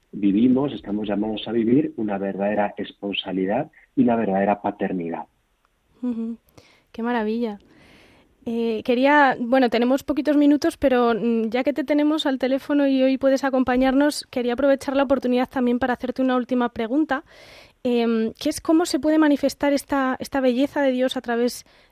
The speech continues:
Speaker 2: del cuerpo, cuando el cuerpo es, eh, débil, enfermo, en la fragilidad, en el cuerpo anciano. ¿Hay belleza?
Speaker 1: Claro,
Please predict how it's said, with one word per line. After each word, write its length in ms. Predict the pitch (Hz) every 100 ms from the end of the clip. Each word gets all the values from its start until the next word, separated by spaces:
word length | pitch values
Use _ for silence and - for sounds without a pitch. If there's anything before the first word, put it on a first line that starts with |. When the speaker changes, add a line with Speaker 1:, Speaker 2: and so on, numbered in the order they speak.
| -
Speaker 2:
del 220 | 233 226
cuerpo, 520 | - 240 - 269 392 - _ _ _
cuando 300 | - 247 247
el 80 | 240
cuerpo 480 | 277 285 285 294 -
es, 340 | 247 - - -
eh, 380 | 220 208 208 -
débil, 420 | 196 262 240 220
enfermo, 720 | 214 208 - 277 269 240 208 202 _ _ -
en 120 | 233
la 120 | 220
fragilidad, 800 | - 220 208 - 214 214 247 262 - -
en 200 | 214 214
el 220 | 208 202
cuerpo 360 | - 294 -
anciano. 540 | 262 233 - 208 196 185
¿Hay 380 | - 330 330 247 _ -
belleza? 500 | 214 202 202 269 339 _ _ _ _ _ _ _ _ _ _ _
Speaker 1:
Claro, 280 | - 98 76